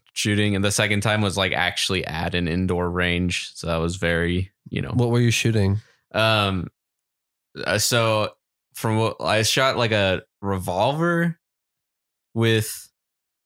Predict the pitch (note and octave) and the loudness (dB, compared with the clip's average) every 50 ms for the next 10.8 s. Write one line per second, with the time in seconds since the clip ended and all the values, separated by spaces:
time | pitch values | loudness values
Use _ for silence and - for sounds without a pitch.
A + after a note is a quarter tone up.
0 | _ _ - G2 G2+ - - A2+ G#2+ - A2 A2 A2 G#2+ G#2+ - - G2 F#2+ F#2 | _ _ -2 -2 0 0 0 0 0 0 0 2 2 2 2 0 0 -2 -2 0
1 | F2 F#2 G2+ G2 F#2 F#2 - - F#2 F#2 F#2 F#2 F#2 F#2 F2 - E2+ F2+ E2+ E2+ | 0 0 0 0 -2 -2 -4 -2 -2 0 2 2 2 0 0 0 0 -2 -2 -2
2 | - - G2+ G2 F#2+ F#2 F#2+ F2 F2 F2 F2 F2 - - F2 F2+ - F2 F2 E2+ | -2 -2 0 0 0 0 0 0 0 0 -2 -2 -4 -6 -6 -4 -2 -2 -2 -2
3 | E2+ E2+ F2 G2 F2+ F2+ E2+ E2 E2 E2+ F#2 F#2+ - _ _ _ _ _ _ _ | -2 -2 -4 -4 -2 -2 0 0 0 -2 -2 -4 -8 _ _ _ _ _ _ _
4 | _ _ _ - - F2+ F2 E2+ E2+ F2 F#2 F#2 F#2 F#2 F2 C#2+ C2+ - - - | _ _ _ -4 -2 -2 0 0 0 0 0 2 2 0 -2 -4 -8 -10 -8 -4
5 | G2+ G#2+ G#2 G#2 G#2 G#2 G2 G2 F#2+ F#2 F2+ - F#2 F#2 F2+ F2+ F2 F2 F2+ - | 0 0 2 2 2 2 2 2 0 0 0 0 0 0 0 0 0 -2 -2 -2
6 | F#2 F2 F2 E2+ E2+ F2 F2+ F#2+ - - - _ - _ _ _ _ _ _ _ | -2 0 0 0 -2 -2 -4 -4 -6 -10 -12 _ -20 _ _ _ _ _ _ _
7 | D#3 - - - - - - - - - - - - - E2+ E2 F2 D#2+ C#2 - | -12 -12 -12 -12 -16 -20 -20 -20 -20 -18 -18 -16 -12 -8 -6 -6 -4 -6 -6 -6
8 | - - - - - A#2 - - - - - A#2 G2+ G2 G2 F#2+ F#2+ F#2+ - - | -8 -8 -8 -8 -8 -10 -10 -12 -12 -4 -2 0 0 2 2 0 0 0 0 0
9 | G2+ F#2+ F#2 F#2 F#2 F2 - - _ _ - - - - _ _ _ _ _ _ | 0 0 0 0 0 -2 -4 -8 _ _ -20 -20 -20 -20 _ _ _ _ _ _
10 | _ _ - - F#2+ F#2 F#2 F#2 F#2 F2+ F2+ F2+ F2+ F2+ F#2 | _ _ -6 -4 -2 0 0 0 0 0 0 0 0 0 0